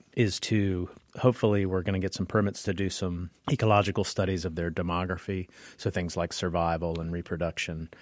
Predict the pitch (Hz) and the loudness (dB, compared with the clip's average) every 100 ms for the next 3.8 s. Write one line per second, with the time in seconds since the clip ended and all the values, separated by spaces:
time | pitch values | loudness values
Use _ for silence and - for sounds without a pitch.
0 | - - - - 95 98 131 123 - 120 | -20 -20 -16 -6 -2 4 8 8 8 6
1 | 107 104 95 95 92 92 85 90 85 - | 6 2 4 2 2 -2 -2 -2 -4 -4
2 | 80 80 87 85 80 78 - - 90 82 | -4 -4 -4 -4 -4 -8 -12 -8 -6 -4
3 | 80 80 - - 82 78 107 | -4 -6 -10 -10 -8 -8 -12